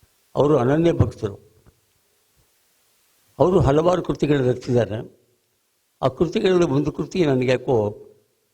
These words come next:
ಬಹಳ ಇಷ್ಟ ಆಗಿದೆ, ಅದು ಸತಿ ಹೇಳ್ತಾ ಇರ್ತೀನಿ. ಯಾಕೆಂದರೆ ಅದು ಆಂಜನೇಯನ ಮೇಲೆ. ನಮ್ಗೆ ರಾಮನ್ ತೋರಿಸ್ಬೇಕಾದ್ರೆ ಆಂಜನೇಯನೇ, ಆಂಜನೇಯನ ಹಿಡ್ಕೋಬೇಕು. ಶಂಕರಾಚಾರ್ಯರು ಕೂಡನೂ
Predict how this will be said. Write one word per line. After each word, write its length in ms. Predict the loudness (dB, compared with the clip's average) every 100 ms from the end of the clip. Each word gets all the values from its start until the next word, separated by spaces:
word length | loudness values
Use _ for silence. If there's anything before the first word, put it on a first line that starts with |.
| _ -4
ಬಹಳ 180 | 0 0
ಇಷ್ಟ 300 | -2 -2 -2
ಆಗಿದೆ, 540 | -2 -4 -8 -10 -16 _ _ _ -10
ಅದು 100 | -10
ಸತಿ 240 | -8 -4
ಹೇಳ್ತಾ 280 | -2 -2 -2
ಇರ್ತೀನಿ. 440 | -2 -4 -8 -8 -14 _ _ _ _ _ _ _ _ _ -4
ಯಾಕೆಂದರೆ 580 | 0 2 4 4 2 2 -4 -18 -20 _ _ _ _ 0
ಅದು 160 | 2 4
ಆಂಜನೇಯನ 480 | 2 0 0 0
ಮೇಲೆ. 540 | 0 -2 -4 -10 -18 _ _ _ _ _ _ _ _ _ _ _
ನಮ್ಗೆ 240 | 0 2 2
ರಾಮನ್ 340 | 2 0 0
ತೋರಿಸ್ಬೇಕಾದ್ರೆ 640 | -2 -4 -8 -4 -2 0
ಆಂಜನೇಯನೇ, 840 | 0 0 -2 0 0 -2 -8 -14 _ _ _
ಆಂಜನೇಯನ 340 | -4 -2 -2 -2
ಹಿಡ್ಕೋಬೇಕು. 540 | -4 -6 -6 -8 -10 _ _ _ _ _ 0
ಶಂಕರಾಚಾರ್ಯರು 800 | 2 4 2 2 2 0 2 -2
ಕೂಡನೂ 640 | 0 0 2 2 0 -2